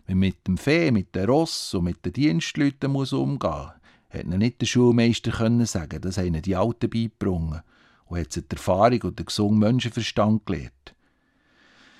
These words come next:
Schöne, kaberte Ross zu haben und schwermälche Kühe,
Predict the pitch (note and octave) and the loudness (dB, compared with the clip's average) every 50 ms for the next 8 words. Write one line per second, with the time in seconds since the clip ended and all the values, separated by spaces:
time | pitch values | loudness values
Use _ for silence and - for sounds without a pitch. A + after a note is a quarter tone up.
0 | _ _ _ _ _ _ _ - - D#2+ G2 A2+ C3 C3+ A#2+ G2+ - - A2+ A2 | _ _ _ _ _ _ _ -10 -4 -2 0 2 2 4 2 2 0 -2 -4 -2
1 | - B2 B2 A#2+ - - G2 F#2 - - C#3 C3 - - - - B2+ A#2+ A2 G2+ | -2 -2 -4 -4 -4 -4 -2 0 0 0 0 -2 -4 -8 -8 -4 -2 0 0 0
2 | E2 E2 D#2 D2+ D#2 - - G#2+ G#2+ A2 A2+ A#2 A#2 A2+ A2 A#2 B2 B2+ A#2 - | 0 -2 -6 -8 -8 -6 -2 0 0 2 2 2 2 2 2 0 0 0 -2 -2
3 | G2+ F2 - - - B2 D3 D#3 C#3 G#2+ F2 | -4 -6 -6 -6 -4 -2 0 0 0 -2 -4